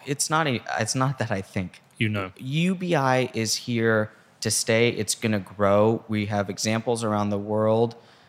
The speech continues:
Speaker 1: um, that central banks w-, and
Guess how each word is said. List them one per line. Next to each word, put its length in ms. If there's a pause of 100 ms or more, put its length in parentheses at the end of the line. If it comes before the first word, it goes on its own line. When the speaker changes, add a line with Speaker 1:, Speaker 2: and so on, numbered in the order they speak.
(160)
Speaker 1:
um, 460
that 460 (540)
central 360
banks 280
w-, 200
and 340